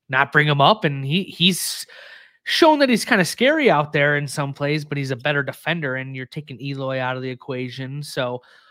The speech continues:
hopefully that means more health, and, you know, you have a second baseman, actually, you know.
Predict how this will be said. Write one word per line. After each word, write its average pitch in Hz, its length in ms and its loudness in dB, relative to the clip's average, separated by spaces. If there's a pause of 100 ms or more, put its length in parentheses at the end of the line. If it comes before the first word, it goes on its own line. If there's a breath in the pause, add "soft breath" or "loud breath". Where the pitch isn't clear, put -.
(140 soft breath)
hopefully 135 540 -6 (180)
that 120 180 -6
means 135 280 -10
more 123 140 -4
health, 143 520 -4
and, 120 280 -10 (560)
you 143 80 -6
know, 127 220 -8
you 147 180 -8
have 151 300 -4
a 135 200 -4
second 147 400 -8
baseman, 131 400 -6
actually, 127 680 -4 (180)
you 139 160 -12
know. 120 320 -8